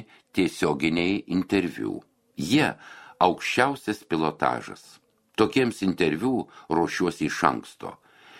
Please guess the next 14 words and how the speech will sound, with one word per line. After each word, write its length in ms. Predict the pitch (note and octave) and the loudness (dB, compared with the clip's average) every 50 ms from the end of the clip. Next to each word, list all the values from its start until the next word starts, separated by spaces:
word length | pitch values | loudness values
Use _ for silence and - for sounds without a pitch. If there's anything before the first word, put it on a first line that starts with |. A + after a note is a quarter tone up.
| - - - - | -20 -20 -14 -4
Nemėgstu 560 | - A#2 C#3 D#3 D#3 B2 - - - - C2 - | 2 4 4 4 4 2 2 -2 -6 -14 -12 -6
staigmenų. 580 | - D2+ C2+ B1 C2 C2 B1 B1 A#1+ A1 G1+ G1+ - _ _ _ - | -4 -4 -2 -2 -2 -2 -2 -4 -4 -6 -8 -10 -14 _ _ _ 0
Manau, 580 | - E2 F#2+ G2 G2 G2 F#2 E2+ D2 C2+ C2 B1+ | 4 4 6 6 4 4 2 2 0 -2 -4 -4
nepasiruošimas 1300 | D2+ F2+ G2+ F#2+ - - F2 - - F2+ D#2 D#2+ D#2+ D2 - - - A2+ A2 F#2 D#2+ D2 C#2 - - | 0 2 2 2 2 -2 -4 -2 -2 -2 0 0 0 -2 -2 -4 -2 -2 0 0 0 -2 -4 -6 -12
pokalbiui, 800 | _ - C3 C#3+ C#3 - - C#2+ C2 A#1+ A#1 B1+ A1+ G#1+ G1+ - - - - - | _ -2 -2 -2 -2 -4 -4 -4 -4 -2 -4 -4 -4 -6 -8 -10 -16 -20 -10 -2
nepagarba 760 | - F2 F2+ F2+ E2 - - D#2 - D#2 C#2+ C#2 B1+ G2 G2 - | 0 2 2 2 4 2 0 2 2 0 0 0 0 -2 -4 -2
klausytojams. 1000 | - F2+ F2 F2+ - - - - B1 - - A1 G1+ G1+ G1+ G1+ G1+ - - - - _ _ _ _ _ - | -2 -2 -2 -2 -4 -6 -10 -10 -10 -8 -8 -8 -6 -6 -8 -10 -12 -16 -20 -20 -20 _ _ _ _ _ -10
Svarbiausia, 800 | - - F#2 G2 E2+ E2+ G2+ C3+ D3 C#3 - - - C#2+ A#1 - - - - - - - | -2 4 4 4 6 6 4 4 2 2 -2 -6 -6 -8 -8 -8 -10 -16 -18 -18 -18 -8
kad 260 | - - A2+ A2 A2 | 0 0 2 2 4
jie 140 | C3+ D3 C3+ | 2 2 2
mūsų 380 | C3+ C#3 B2+ - - G#2 F#2 - | 2 0 0 0 -2 -2 -2 -2
eteryje 560 | - F2 F2 E2 - F#2 E2+ E2 F2 F2 E2 | -2 -2 -2 -2 0 0 0 2 2 0 0
kiekvieną 540 | - - G2 F#2+ - - - C3+ C3+ A2 E2+ - | 0 -4 -8 -8 -4 -2 0 2 2 0 0 -2
dieną 480 | - C2+ C#2+ D2+ D#2+ E2+ F2+ E2+ E2+ | -2 -2 -2 0 0 0 0 -2 -2